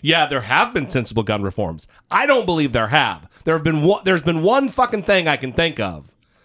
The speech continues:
Other than that, it's radio silence from Republicans. 'Cause it's always, like you said, "Now's not the time to talk about it. Let's mourn the victims. Let's give them thoughts and prayers. We can't talk about it now,"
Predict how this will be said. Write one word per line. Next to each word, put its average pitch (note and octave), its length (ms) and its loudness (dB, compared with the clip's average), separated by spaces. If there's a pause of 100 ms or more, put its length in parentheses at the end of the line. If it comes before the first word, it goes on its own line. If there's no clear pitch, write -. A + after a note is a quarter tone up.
(200)
Other B3+ 260 2
than E3 200 -2
that, D#3 580 0 (640)
it's G#3 280 2
radio D#3+ 420 2
silence D3 540 0
from B2+ 160 0
Republicans. G#2+ 640 -4
'Cause C3 160 -8
it's C#3+ 140 -2
always, G#3 480 2
like F#3+ 240 2
you F3 80 -2
said, B2+ 640 0 (600)
"Now's D3 380 2
not E3 180 0
the D3+ 80 -4
time D3 300 0
to B2+ 80 -10
talk B2+ 260 0
about A2+ 220 -4
it. A#2+ 80 -12
Let's C#3+ 220 -4
mourn D3+ 320 0
the B2 60 -2
victims. A2+ 480 -4
Let's C3+ 160 -2
give C#3 200 -4
them C#3 160 -2
thoughts C#3 340 -2
and A#2+ 100 -8
prayers. C3 640 -2 (400)
We D#3+ 140 -2
can't D#3+ 260 -2
talk D3+ 240 2
about B2+ 200 0
it A#2 80 -12
now," C3+ 420 0